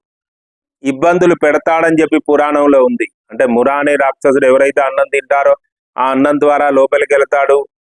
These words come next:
ఇబ్బంది పెడతాడు అని చెప్పేసి కొన్ని పురాణ శాస్త్రాలు చెప్తూ ఉన్నాయి. మురా అనే రాక్షసుడి యొక్క ఇబ్బందులు ఉండకూడదు అంటే,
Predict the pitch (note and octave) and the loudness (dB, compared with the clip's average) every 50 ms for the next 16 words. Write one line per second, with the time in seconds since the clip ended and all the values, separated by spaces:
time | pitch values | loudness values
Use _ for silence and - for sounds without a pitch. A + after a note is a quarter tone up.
0 | _ _ _ - C3 C3 B2 C3+ D3+ D3 D3 C3+ C3 C#3 C3+ C3+ - C#3+ C#3+ C#3 | _ _ _ -10 -10 -6 -2 -2 -2 0 0 0 0 0 0 0 0 -2 0 0
1 | C#3 C#3+ C#3+ - _ - C3 C#3 C3+ C#3 C3 - D3 D3 C#3 - - D#3 D3 D3 | 0 0 -2 -4 _ -10 -8 -4 -4 -2 -2 0 -2 -2 -2 -2 -2 -2 0 -2
2 | C#3 - C#3+ C#3+ D3+ D#3 D#3+ D#3 - - C#3 C3 - - - D3 C#3+ C#3 B2 B2+ | -2 -2 0 0 0 0 0 -2 -2 -2 -2 -4 -4 -4 -2 -2 -2 -2 -2 -4
3 | A2+ - - C3+ C3 A#2+ A#2+ A#2+ B2+ A#2+ G#2+ - _ _ _ _ _ _ _ _ | -4 -4 -4 -4 -4 -2 -2 -2 -2 -2 -4 -6 _ _ _ _ _ _ _ _
4 | _ _ _ _ A2 A#2 C3 C#3+ D#3 E3 E3+ E3+ F3 E3+ D3+ C#3+ C#3 C#3 _ - | _ _ _ _ -6 -4 -2 -2 -2 -2 -2 -2 0 0 0 0 -2 -4 _ -6
5 | - D#3+ D#3 D3+ D#3 D#3 D#3 D3+ C#3+ - - D#3 D3 C#3+ C#3 C3+ - _ _ _ | -4 -2 -2 0 0 0 0 0 -2 -2 -2 -2 0 0 -2 -4 -6 _ _ _
6 | _ _ _ _ _ - A#2+ B2+ B2 B2 D3+ D#3+ D#3+ D#3+ E3 D#3+ D#3 C#3+ B2 - | _ _ _ _ _ -12 -8 -8 -6 -2 -2 0 0 2 2 2 2 2 0 -2
7 | _ - B2 C3 C#3+ D3+ C#3+ D3 D#3 D#3+ D#3 D#3 D3 D#3 D#3 D3+ D3 C#3+ C#3+ - | _ -10 -6 -2 -2 -2 -2 0 -2 0 0 0 0 0 0 0 0 -2 -2 -2
8 | E3 G#3 | -2 -2